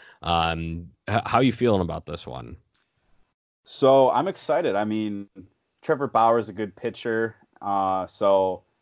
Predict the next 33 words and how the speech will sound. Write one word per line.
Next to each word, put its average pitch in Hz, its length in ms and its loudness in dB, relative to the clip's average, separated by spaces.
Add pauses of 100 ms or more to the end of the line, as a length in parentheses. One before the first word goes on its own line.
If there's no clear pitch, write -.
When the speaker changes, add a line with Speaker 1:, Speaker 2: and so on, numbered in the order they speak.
(280)
Speaker 2:
might 117 260 -2
be 117 460 -2 (100)
a 107 80 -4
little 110 220 0
bit 107 100 0
of 101 100 0
a 101 60 -6
tougher 120 300 -2
matchup, 98 560 -2
but, 98 380 2
uh, 92 440 -2 (300)
hopefully 151 400 0
Dylan 127 280 0
Covey 113 440 0
can, 101 500 -4 (180)
y-, 104 140 -12 (1400)
can, 123 140 -4
you 107 80 -2
know, 101 100 2
see 127 340 -2
if 113 300 0 (960)
we 127 80 2
can 110 140 -4
keep 120 180 -2
this 113 200 -6
winning 113 220 0
streak 120 320 -2 (440)
alive 110 340 6
for 110 140 -8
the 95 100 -6
team. 92 320 -12
So, 95 420 2
uh, 85 460 -4